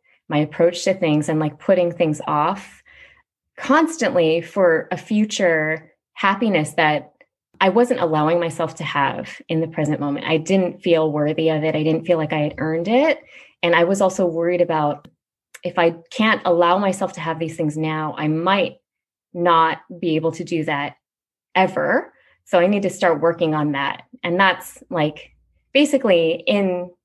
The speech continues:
my current position is when I started a meditation practice and I started,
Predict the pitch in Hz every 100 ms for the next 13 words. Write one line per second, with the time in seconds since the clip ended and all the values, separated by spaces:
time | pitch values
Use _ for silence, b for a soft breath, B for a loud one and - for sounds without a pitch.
0 | _ - 170 - 185 180 175 165 175 156
1 | 165 151 151 170 156 151 151 151 160 -
2 | 170 - 165 147 120 123 - - - -
3 | 160 156 - - 156 151 147 147 156